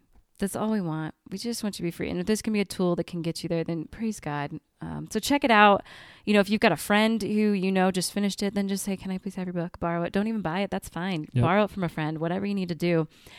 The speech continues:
Speaker 1: Ask your focus missionary. I know some of them have it. Um,
Speaker 2: Whatever
Speaker 1: but
Speaker 2: it takes.
Speaker 1: check out the book and pray about whether or not this might be just what you need.
Speaker 2: Hashtag Rock Your Lent.
Speaker 1: <laughs>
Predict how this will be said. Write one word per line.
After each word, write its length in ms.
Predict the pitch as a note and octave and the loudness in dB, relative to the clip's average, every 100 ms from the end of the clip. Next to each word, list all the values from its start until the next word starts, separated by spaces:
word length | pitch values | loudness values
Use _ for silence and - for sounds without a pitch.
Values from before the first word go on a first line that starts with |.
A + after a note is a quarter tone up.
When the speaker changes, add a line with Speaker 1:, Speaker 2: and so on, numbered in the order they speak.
| - - | -20 -8
Speaker 1:
Ask 260 | F3 F#3+ - | -6 -4 -4
your 80 | |
focus 320 | - F#3+ F3 F3+ | -2 -2 0 -2
missionary. 640 | F3+ F#3 D#3 D#3+ D#3+ D#3 - - - _ | -2 0 -2 0 -2 -4 -12 -20 -20 _
I 80 | E3+ | -6
know 140 | E3+ | -4
some 160 | E3+ F3 | -2 -2
of 80 | E3+ | 0
them 160 | E3+ | 0
have 240 | E3 D#3+ D#3 | 0 0 2
it. 240 | D#3 - - | 0 -2 -8
Um, 460 | E3+ D#3+ D#3 D3+ D#3 _ _ _ _ _ _ - - - _ _ - | -8 -6 -6 -6 -10 _ _ _ _ _ _ -20 -20 -20 _ _ -4
Speaker 2:
Whatever 200 | A#2+ B2 | 2 4
Speaker 1:
but 100 | B2+ | 4
Speaker 2:
it 40 | - | 4
takes. 180 | C#3 | 2
Speaker 1:
check 140 | A3 G#3+ | 4 2
out 120 | A3+ | 2
the 80 | G#3 | 2
book 300 | G#3+ G#3+ - | 2 2 0
and 160 | G3 | -6
pray 160 | F#3 F#3+ | -4 -2
about 220 | G3 F#3+ | 0 2
whether 240 | F3+ F3+ F#3+ | 2 2 2
or 40 | |
not 460 | F#3 E3 E3 E3+ - - - _ _ | 0 0 -2 -2 -6 -14 -20 _ _
this 280 | E3 F3+ G3 | 0 2 2
might 200 | G3+ G3+ | 0 -2
be 160 | G#3 G3 | -2 -2
just 220 | F#3 - | -2 -4
what 160 | F#3 - | -6 -6
you 80 | F3 | -4
need. 260 | F3+ D#3 D#3 - - - | -4 -6 -10 -20 -20 -2
Speaker 2:
Hashtag 540 | C3 A#2+ C3+ B2 A#2+ - _ _ - | 0 2 2 0 -4 -12 _ _ -4
Rock 240 | A#2 A2 | -4 -2
Your 120 | A#2+ | 0
Lent. 240 | A#2 A2+ - _ _ - | 0 0 -4 _ _ -20
Speaker 1:
<laughs> 320 | G3+ - - | -18 -12 -12